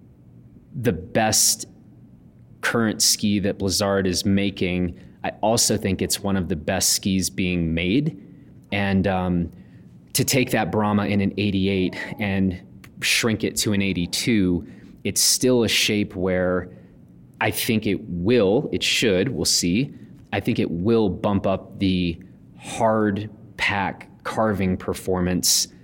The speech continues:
uh, over the eighty-eight Brahma,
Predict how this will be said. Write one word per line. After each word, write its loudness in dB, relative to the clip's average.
uh, -2
over 2
the -2
eighty-eight 0
Brahma, -2